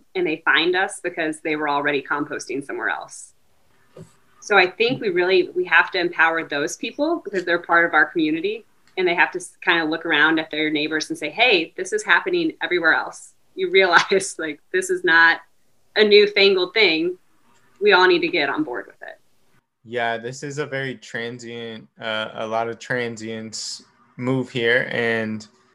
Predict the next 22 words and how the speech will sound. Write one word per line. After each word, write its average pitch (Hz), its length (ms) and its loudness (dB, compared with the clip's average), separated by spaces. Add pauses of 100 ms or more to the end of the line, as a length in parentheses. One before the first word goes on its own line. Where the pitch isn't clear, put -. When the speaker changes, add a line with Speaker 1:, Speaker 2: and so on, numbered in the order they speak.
Speaker 2:
uh, 120 260 2
a 117 40 2
lot 131 220 2
of 143 80 -4
them 147 160 -2
are 139 120 0
from 131 640 -4 (120)
up 127 280 -2
in, 120 480 -4 (220)
you 123 160 -12
know, 113 180 -4
Wisconsin 120 1400 -6 (100)
or 107 560 -6 (300)
Minnesota, 123 960 0 (480)
the 123 80 -4
Northeast, 135 920 -4 (640)
all 175 200 2
these 175 220 -4
places 143 560 -2
where 117 460 -2 (160)
composting 123 1000 -6
is 117 880 -8